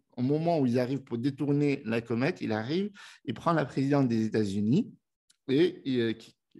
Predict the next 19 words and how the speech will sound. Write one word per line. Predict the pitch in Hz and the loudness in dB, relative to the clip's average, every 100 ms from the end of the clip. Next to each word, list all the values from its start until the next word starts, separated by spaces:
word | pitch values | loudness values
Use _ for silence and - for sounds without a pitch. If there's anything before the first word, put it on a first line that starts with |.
| - - - | -12 -12 -8
qui | 143 143 | -6 -2
lui | 123 | -2
explique | 117 120 135 180 - - - | -4 -6 -6 -6 -8 -8 -4
quelque | 139 - | -2 -2
chose | - 156 156 | -2 -2 0
qu'on | 139 | -2
ne | |
sait | 139 117 | -2 -6
pas. | - - 120 | -6 -2 0
Et | |
on | 135 | 2
le | 127 | 2
découvre | 127 180 151 | 0 0 2
à | 143 | 2
la | |
fin. | 127 131 - - - - | 2 -4 -8 -20 -8 -4
Et | |
en | 131 | 0
fait, | 185 190 | 0 -2